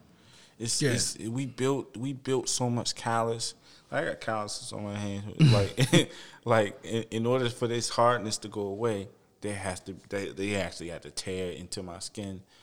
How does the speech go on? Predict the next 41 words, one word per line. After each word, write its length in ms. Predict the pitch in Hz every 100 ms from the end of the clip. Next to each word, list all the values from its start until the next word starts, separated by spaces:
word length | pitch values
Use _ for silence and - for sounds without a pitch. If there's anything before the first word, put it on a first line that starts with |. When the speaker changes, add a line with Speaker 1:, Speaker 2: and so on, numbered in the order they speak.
| - -
Speaker 1:
and 240 | 82 78 78
shave 380 | - 104 101
it 120 | 98 -
down 440 | 101 101 101 95
and, 180 | 92 -
and 160 | 98 90
do 140 | 95
all 160 | 92 95
of 60 |
that. 160 | 95 -
That's 180 | 120 -
what 100 | 98
God 260 | 104 117
has 100 | 113
to 100 | -
do. 220 | - 107 110 - - -
Like, 120 | 107
we 120 | 117
build 440 | 117 127 127 117 -
real 240 | 117 123
callous 540 | - - 107 113 104 -
hearts 600 | - 117 73 - - - _ -
Speaker 2:
Yeah. 180 | 151 110 -
Speaker 1:
to 120 | -
this 240 | 120 113 -
world 440 | 107 131 131 92
and 100 | 104
the 40 | 95
things 420 | - 123 120 107
of 160 | 120 123
this 220 | 113 -
world. 280 | 110 110 98
Like, 300 | 101 95 - - - -
you 120 | 117
know, 360 | 98 95 87 - _ - - 92
we, 160 | 117 117 -
we 100 | 117
seen 400 | - 127 127 123
a 60 |
man 340 | 107 110 110 104
die, 340 | 110 123 104